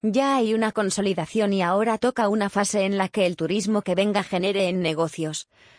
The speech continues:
genere empleo en restaurantes y alojamientos. Este año tiene que ser el año en el que esos turistas se transformen en economía para el municipio, ha indicado Morcillo. Queremos que el turista que venga deje dinero en la ciudad,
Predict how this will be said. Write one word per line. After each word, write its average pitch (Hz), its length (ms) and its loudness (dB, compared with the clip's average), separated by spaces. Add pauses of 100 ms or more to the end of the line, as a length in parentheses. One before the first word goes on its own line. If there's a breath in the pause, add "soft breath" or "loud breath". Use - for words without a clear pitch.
(140 soft breath)
genere 233 460 0
empleo 190 400 2
en 190 140 0
restaurantes 190 760 0
y 226 120 0
alojamientos. 165 960 -2 (340)
Este 277 340 0
año 202 260 2
tiene 208 280 2
que 196 100 -4
ser 214 220 0
el 185 160 2
año 196 300 2
en 190 100 0
el 185 160 -2
que 202 160 0
esos 254 300 -2
turistas 208 480 -2
se 208 160 -4
transformen 185 680 -2
en 190 140 0
economía 202 560 0
para 190 280 -2
el 165 120 0
municipio, 165 760 -2 (180)
ha 294 160 0
indicado 208 540 0
Morcillo. 156 600 -4 (380)
Queremos 262 420 2
que 220 140 0
el 175 120 -2
turista 196 440 -2
que 185 120 -2
venga 196 300 0
deje 196 280 -2
dinero 180 360 0
en 180 160 -2
la 185 120 -2
ciudad, 160 380 -2